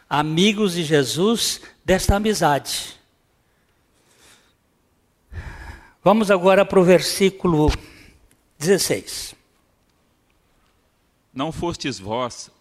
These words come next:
Speaker 2: que me escolhestes a mim. Pelo contrário, eu vos escolhi a vós, a vós outros, e vos designei para que vades e deis fruto, e o vosso fruto permaneça,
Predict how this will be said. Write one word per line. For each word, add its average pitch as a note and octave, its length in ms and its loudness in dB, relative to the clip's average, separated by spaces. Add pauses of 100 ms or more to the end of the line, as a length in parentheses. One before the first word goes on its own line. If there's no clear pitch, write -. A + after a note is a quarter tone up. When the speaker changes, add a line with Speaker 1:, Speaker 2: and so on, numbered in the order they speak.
(100)
Speaker 2:
que A#2 120 -10
me A#2 140 -6
escolhestes G#2+ 960 -12 (100)
a B2+ 140 -10
mim. F#2+ 320 -12 (520)
Pelo C#3+ 200 -6
contrário, F#2 680 -10 (240)
eu E3 220 -6
vos C#3+ 220 -14
escolhi G#2 400 -14
a F2 60 -10
vós, E2 500 -14 (540)
a F#2 60 -8
vós G2 260 -6
outros, - 580 -12
e G2+ 60 -12
vos A#2+ 180 -10
designei C3 760 -10 (120)
para A2 180 -8
que A#2 140 -14
vades F#2+ 800 -12
e A2+ 80 -14
deis A2+ 340 -10
fruto, B2+ 480 -12 (460)
e A2+ 80 -8
o A#2+ 60 -6
vosso C3+ 400 -8
fruto C#3 500 -10
permaneça, C3 920 -10